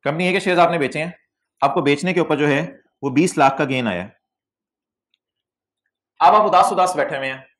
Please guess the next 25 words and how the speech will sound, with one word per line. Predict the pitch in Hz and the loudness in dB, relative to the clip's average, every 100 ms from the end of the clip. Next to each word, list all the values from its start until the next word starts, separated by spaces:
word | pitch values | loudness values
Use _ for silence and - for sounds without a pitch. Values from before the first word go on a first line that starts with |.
| _ _ _ _ | _ _ _ _
कि | 156 | -4
"भाईजान, | 160 185 | -2 -2
मुझे | 175 170 | -2 -2
बीस | 147 180 | -2 0
लाख | 156 151 | 0 0
का | 156 | -2
gain | 135 151 | -4 -4
आ | 117 | -2
गया | 117 | -2
है, | - | -4
इस | 160 | -8
gain | 131 156 | -4 -4
के | 156 | -4
ऊपर | 156 | -6
मुझे | 151 147 | -6 -4
tax | - - | -4 -6
देना | 110 95 | -14 -12
है।" | 110 | -4
माना | 180 214 | 0 2
कि | |
gain | 190 165 | 2 0
है, | 180 | -2
खुशी | 175 - | -6 -4
होती | 156 - | -4 -4
है, | 110 113 | -8 -8